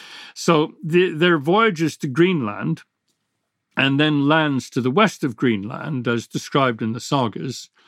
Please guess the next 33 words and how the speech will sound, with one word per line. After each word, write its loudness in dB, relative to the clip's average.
may 4
never 2
have 0
happened. -2
Um, -2
now, 2
it's -4
possible, 0
of -6
course, -2
that -6
these -14
characters -2
did 0
exist. -8
You, -2
you, -2
you, -2
you -4
can't -2
tell, 0
and -2
that -4
the -2
sagas 0
preserve -2
shards -2
of, -2
of -4
memory. -2
In 2
other 4
words, -2